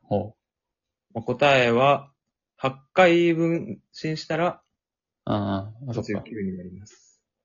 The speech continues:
Speaker 2: だ、八回しかできないわけよ。
Speaker 1: うん。
Speaker 2: 回数で言ったら。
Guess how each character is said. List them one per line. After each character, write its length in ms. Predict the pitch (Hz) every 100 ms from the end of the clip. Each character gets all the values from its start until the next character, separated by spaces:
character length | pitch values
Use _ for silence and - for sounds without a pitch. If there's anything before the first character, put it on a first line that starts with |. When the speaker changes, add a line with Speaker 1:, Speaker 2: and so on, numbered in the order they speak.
| _ _ _ - - _ _ _ _ _ _ _ _ _ _ _ -
Speaker 2:
だ、 80 | -
八 140 | - 117 117
回 160 | 190
し 80 | 151
か 100 | 101
で 80 | 98
き 80 | 104
な 80 | 95
い 20 |
わ 80 | 95
け 120 | 85
よ。 160 | - _ _ _ _ _
Speaker 1:
う 100 | -
ん。 180 | 101 101 _ _ _ _ -
Speaker 2:
回 160 | 117
数 200 | 117 123
で 100 | 101
言 80 | 95
っ 40 |
た 120 | -
ら。 140 | 98